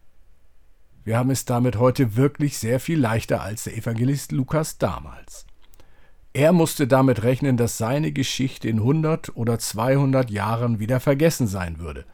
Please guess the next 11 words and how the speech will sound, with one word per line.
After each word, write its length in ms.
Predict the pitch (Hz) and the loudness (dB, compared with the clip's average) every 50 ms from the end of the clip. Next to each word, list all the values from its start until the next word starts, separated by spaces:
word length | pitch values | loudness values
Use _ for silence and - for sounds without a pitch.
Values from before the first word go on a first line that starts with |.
| - - - _ _ _ _ _ _ _ _ _ _ _ - | -20 -20 -20 _ _ _ _ _ _ _ _ _ _ _ -18
Er 180 | - 113 113 123 | -6 -2 2 4
musste 340 | 143 151 - - - 151 | 4 4 4 2 2 2
gegenwärtig 720 | 123 120 135 139 143 123 104 117 127 131 - - 135 - | 4 6 6 6 6 4 4 2 0 0 0 0 -2 -2
sein, 420 | - 135 131 131 131 131 127 127 - | 0 0 2 2 4 2 2 0 0
dass 220 | - - 120 - | 0 0 0 2
der 180 | - 143 123 104 | 2 2 4 4
römische 380 | 127 143 147 156 135 123 147 | 4 2 2 2 0 -2 -2
Staat 480 | 131 - - - 120 117 120 127 - - | -2 -4 -4 -4 -2 0 0 0 0 -2
mit 180 | 117 110 - - | -4 -4 -4 -6
seiner 400 | 95 92 127 135 151 165 160 139 | -4 -2 0 2 2 2 2 2
Macht 360 | 113 110 110 - - - | 2 2 0 -2 -6 -10